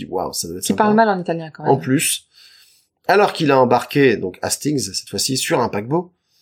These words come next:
Speaker 1: recevant au passage un, un, un message du destructeur qui le félicite de sa sagesse, un contre-torpilleur, rien que ça, vient de récupérer. Il est ensuite acheminé à Bruxelles, où il retrouve Hercule Poirot en pleine forme,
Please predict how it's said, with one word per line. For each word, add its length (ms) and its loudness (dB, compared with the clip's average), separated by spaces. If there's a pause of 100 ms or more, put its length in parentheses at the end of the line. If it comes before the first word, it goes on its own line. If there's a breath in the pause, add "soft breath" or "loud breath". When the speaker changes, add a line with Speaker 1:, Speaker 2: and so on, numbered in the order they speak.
(360)
Speaker 1:
recevant 500 4
au 80 4
passage 400 0
un, 300 -4
un, 260 -8
un 80 2
message 400 4
du 80 -6
destructeur 580 0
qui 120 -4
le 100 2
félicite 480 2
de 100 0
sa 140 -4
sagesse, 540 -4 (760 soft breath)
un 100 0
contre-torpilleur, 960 2
rien 300 0
que 160 -2
ça, 280 2
vient 240 2
de 40 2
récupérer. 600 0 (1400 loud breath)
Il 100 4
est 120 2
ensuite 320 0
acheminé 420 4
à 80 6
Bruxelles, 440 2
où 120 2
il 80 6
retrouve 480 0
Hercule 340 -2
Poirot 460 0
en 140 2
pleine 240 0
forme, 500 0